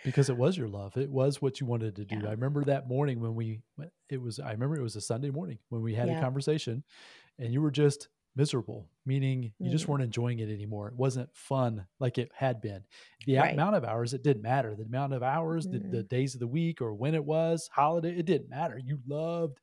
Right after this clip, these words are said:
Speaker 1: it. And when
Speaker 2: Yeah.
Speaker 1: it got to the point where it wasn't fun anymore and I could hear it in your voice, we had that conversation and I said, "You need to go in there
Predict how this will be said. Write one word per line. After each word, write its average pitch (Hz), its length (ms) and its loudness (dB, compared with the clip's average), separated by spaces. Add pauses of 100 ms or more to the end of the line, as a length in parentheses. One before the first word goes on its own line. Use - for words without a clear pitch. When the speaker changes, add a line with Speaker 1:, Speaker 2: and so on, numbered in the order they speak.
(520)
Speaker 1:
it. - 320 -6 (420)
And 127 160 0
when 127 100 2
Speaker 2:
Yeah. - 20 -2
Speaker 1:
it 123 80 -4
got 156 200 4
to 156 80 -6
the 135 80 0
point 139 240 0
where 131 160 4
it 127 80 -2
wasn't 135 420 0
fun 127 260 -2
anymore 165 360 0
and 160 80 -2
I 123 60 -4
could 110 140 -10
hear 139 200 0
it 156 60 -6
in 147 60 -8
your 123 100 -2
voice, 143 380 0 (400)
we 120 100 0
had 123 140 0
that 117 120 -6
conversation 123 680 -2
and 110 140 -4
I 113 60 -2
said, 110 240 -8
"You 113 140 -8
need 120 220 -4
to 160 60 -8
go 151 220 0
in 143 100 -2
there 104 300 -6